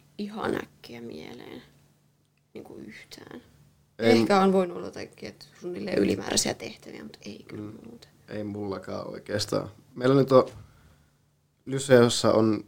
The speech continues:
Speaker 2: joissain aineissa semmosia niinku pikalinjoja esimerkiksi enkussa, et sit siinä niinku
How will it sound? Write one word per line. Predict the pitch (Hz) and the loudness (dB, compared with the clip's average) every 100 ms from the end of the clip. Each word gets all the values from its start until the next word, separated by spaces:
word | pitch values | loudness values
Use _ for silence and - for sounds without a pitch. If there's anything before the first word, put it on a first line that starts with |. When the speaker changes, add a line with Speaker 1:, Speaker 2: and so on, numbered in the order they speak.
| _ | _
Speaker 2:
joissain | - 120 113 - 107 | -8 -6 -6 -8 -6
aineissa | - 101 95 98 | 0 2 2 0
semmosia | 101 104 101 107 101 - - _ | -2 -4 -8 -12 -10 -12 -16 _
niinku | - 104 98 - _ _ _ _ - | -12 -10 -10 -14 _ _ _ _ -14
pikalinjoja | 107 - 98 98 104 107 - 120 - | -12 -10 -8 -8 -8 -12 -12 -12 -12
esimerkiksi | - 107 - 110 - | -14 -14 -16 -16 -14
enkussa, | 104 107 110 104 - 101 - - | -12 -12 -14 -16 -16 -18 -20 -20
et | 101 | -18
sit | - - | -16 -14
siinä | - 104 | -12 -12
niinku | 101 101 110 - | -10 -10 -12 -12